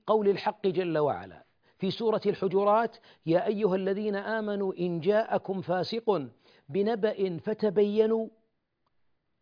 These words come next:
أن تصيبوا قوما بجهالة فتصبحوا على ما فعلتم نادمين".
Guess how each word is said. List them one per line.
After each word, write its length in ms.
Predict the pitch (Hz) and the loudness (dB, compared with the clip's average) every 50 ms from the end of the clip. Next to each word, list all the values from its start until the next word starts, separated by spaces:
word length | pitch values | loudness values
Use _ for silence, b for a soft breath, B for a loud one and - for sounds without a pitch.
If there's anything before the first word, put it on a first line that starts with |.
| _ - | _ -10
أن 160 | 208 226 214 | -8 -8 -8
تصيبوا 480 | - 214 190 - 233 208 190 165 185 175 | -8 -10 -10 -8 -8 -8 -6 -4 -4 -4
قوما 340 | - - 180 180 151 151 147 | -2 -2 -2 -2 -2 -2 -4
بجهالة 640 | 151 143 143 147 131 143 131 117 113 104 82 78 - - - _ _ _ _ _ _ _ _ _ - | -4 -2 -4 -4 -2 -4 -4 -4 -6 -8 -12 -16 -20 -20 -20 _ _ _ _ _ _ _ _ _ -8
فتصبحوا 640 | 202 196 - 254 - - 202 226 - - 220 175 139 | -8 -6 -6 -6 -8 -8 -8 -8 -4 -4 -4 -2 -2
على 260 | 170 196 190 175 175 | -2 0 0 -2 -2
ما 160 | 170 165 156 | -4 -6 -6
فعلتم 520 | - - 156 - 160 156 135 - 151 156 | -6 -6 -6 -4 -4 -6 -6 -8 -8 -8
نادمين". 640 | 147 143 135 131 113 117 107 101 95 90 85 69 - | -8 -8 -10 -10 -10 -10 -12 -12 -14 -18 -20 -20 -20